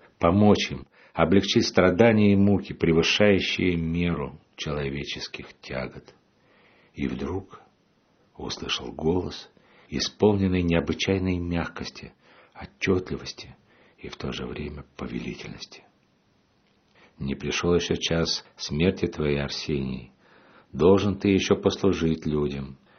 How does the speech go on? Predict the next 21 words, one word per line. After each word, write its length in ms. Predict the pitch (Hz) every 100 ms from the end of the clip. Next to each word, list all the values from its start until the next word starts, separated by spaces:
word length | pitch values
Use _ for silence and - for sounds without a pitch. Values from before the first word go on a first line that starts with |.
| _ _ _
Господь 540 | 80 67 - - 107
посылает 640 | 98 - 92 90 95 92 -
тебя 440 | - 80 78 71 - _ _ _
помогать 580 | 73 73 76 87 82 -
детям 560 | 80 73 85 80 71 67
моим. 520 | 69 67 65 65 65 _ _ _
Иди 520 | 85 78 71 98 127 - - _ _ _ _
и 100 | -
служи. 640 | 85 - 95 73 76 69 67 - _ _ _ _ _ _
Не 160 | 82 82
оставлю 540 | 101 95 - 98 82
тебя 460 | 73 - 67 80 82 - _ _ -
помощью 480 | 80 73 67 67
своею». 640 | 67 - 67 64 64 64 67 _ _ _ _ _ _ _ _ _
Отец 340 | - - 85 80
Арсений 400 | 78 - 90 80
поднял 400 | - 85 78 73
голову, 600 | - 87 104 90 71 64 _ - _ _
взглянул 460 | - 80 85 101 101
на 180 | 98 98
икону 680 | 95 - 110 107 85 65